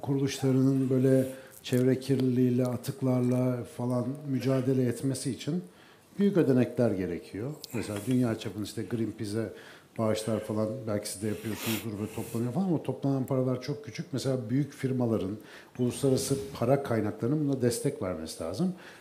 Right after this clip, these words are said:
O desteklerle işte denizlerdeki çöpler toplanmaya çalışılıyor falan. Fakat yani o para kaynaklarının o parayı kazandığı yerleri bir düşünelim.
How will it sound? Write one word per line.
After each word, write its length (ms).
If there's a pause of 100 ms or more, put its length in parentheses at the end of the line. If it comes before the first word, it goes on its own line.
(140)
O 120
desteklerle 580
işte 220
denizlerdeki 520
çöpler 400
toplanmaya 520
çalışılıyor 480
falan. 280 (100)
Fakat 320 (1300)
yani 300 (180)
o 120 (120)
para 260
kaynaklarının 840
o 140
parayı 380
kazandığı 600
yerleri 500
bir 80
düşünelim. 540